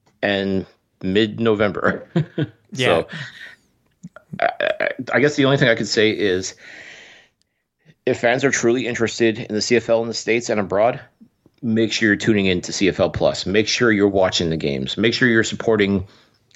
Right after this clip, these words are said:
Speaker 1: your, you know, if you got, like, friends or family members that are playing in the C F L, make sure you're supporting them by tuning in.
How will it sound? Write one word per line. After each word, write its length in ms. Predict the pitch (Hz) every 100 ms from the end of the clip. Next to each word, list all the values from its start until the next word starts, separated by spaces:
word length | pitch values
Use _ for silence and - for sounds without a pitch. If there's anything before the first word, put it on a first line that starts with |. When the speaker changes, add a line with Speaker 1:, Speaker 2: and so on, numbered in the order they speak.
| _ _
Speaker 1:
your, 260 | 101 90 82
you 200 | 85 - -
know, 140 | 101
if 160 | 82 90
you 80 | 117
got, 320 | 117 - -
like, 320 | - 95 85 _ _ _ _ _ _ _ _ -
friends 540 | - 113 107 107 98
or 240 | - 95 87
family 320 | - 101 104
members 360 | 101 98 98 90
that 100 | 90
are 60 |
playing 280 | - 101 95
in 80 | 101
the 80 | 90
C 160 | 113
F 140 | 92 98
L, 160 | 95
make 240 | 95 104 98
sure 140 | 117
you're 80 | 104
supporting 440 | - 98 117 101 92
them 200 | 90 90
by 240 | 104 95
tuning 380 | 90 110 95 85
in. 260 | 76 76